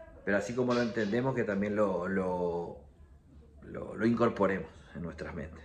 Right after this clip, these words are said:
¿sí? Eso es, incorporar. Sí, bueno, eso por un lado de los amarres. Bueno, vuelvo al tema de fumación, háganlo, háganlo,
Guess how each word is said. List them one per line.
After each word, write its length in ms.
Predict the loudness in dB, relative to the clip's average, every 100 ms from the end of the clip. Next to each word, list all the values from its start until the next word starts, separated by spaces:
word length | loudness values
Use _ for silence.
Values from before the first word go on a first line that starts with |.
| -6
¿sí? 420 | -2 -2 -2 -12 -20 -20 -20 -20 -20 -20 -4
Eso 320 | -2 -2 -4
es, 280 | -8 -12 -20 -8
incorporar. 880 | -4 -2 0 0 0 -2 -2 -4 -12 -20 -20 -18 -16 -16 -16
Sí, 220 | -6 -2
bueno, 260 | 2 4 4
eso 240 | 4 2
por 120 | 2
un 100 | 4
lado 160 | 6 6
de 40 |
los 100 | 6
amarres. 720 | 4 6 4 4 2 -2 -4 -2
Bueno, 260 | 0 0
vuelvo 560 | 0 4 6 6 4 0
al 160 | -2 -2
tema 240 | -2 0
de 80 | -2
fumación, 640 | -4 -4 -4 -2 -2 -2 -2
háganlo, 880 | 2 4 4 2 4 6 6 6 -2 -12 -20 -20 -4
háganlo, 840 | 0 2 2 2 4 4 0 -10